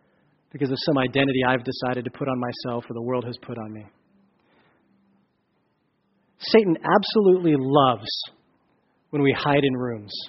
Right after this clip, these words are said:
hide behind bushes. He loves ineffective, small Christ followers. No threat to him whatsoever. And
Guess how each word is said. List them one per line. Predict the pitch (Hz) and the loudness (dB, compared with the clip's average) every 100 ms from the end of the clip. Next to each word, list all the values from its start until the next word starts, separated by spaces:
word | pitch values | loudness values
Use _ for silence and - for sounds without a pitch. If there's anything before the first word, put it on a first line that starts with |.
| _ _ _ _ _ _ _ | _ _ _ _ _ _ _
hide | - 160 147 | 2 4 4
behind | 131 139 127 | 2 -2 -2
bushes. | 120 113 104 104 - - | -6 -8 -12 -16 -20 -10
He | - 220 | -4 4
loves | 170 175 151 127 - | 8 8 6 2 -2
ineffective, | 190 185 - 175 - 175 165 - - - - | 0 0 0 0 0 0 0 -8 -8 -4 -2
small | 170 147 139 147 147 151 - - _ | -2 0 2 4 4 0 -4 -20 _
Christ | - 123 - | -4 -4 -6
followers. | 113 104 101 98 - - _ | -12 -12 -14 -18 -20 -20 _
No | 170 180 | 4 4
threat | - 180 | 6 2
to | 165 | 2
him | 139 143 | -2 0
whatsoever. | 135 - 117 107 98 98 _ _ _ _ _ _ _ _ _ _ _ _ _ | -2 -6 -14 -14 -18 -20 _ _ _ _ _ _ _ _ _ _ _ _ _
And | - | -14